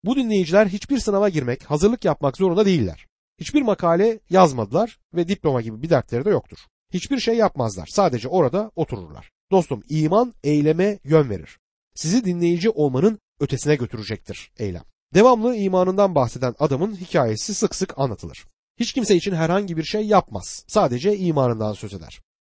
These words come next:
Bir gün bir arkadaşı geldi ve onu arabasıyla çamura girip saplanmış durumda gördü.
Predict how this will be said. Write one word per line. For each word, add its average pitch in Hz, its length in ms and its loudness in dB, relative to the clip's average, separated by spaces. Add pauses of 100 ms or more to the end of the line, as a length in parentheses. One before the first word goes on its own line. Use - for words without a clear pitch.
Bir 190 180 -4
gün 165 240 -6
bir 180 80 0
arkadaşı 120 400 -2
geldi 120 400 -2
ve 180 160 0
onu 160 300 -6
arabasıyla 156 600 0 (340)
çamura 175 320 2
girip 160 260 -4
saplanmış 131 520 -2
durumda 143 260 -2
gördü. 104 300 -8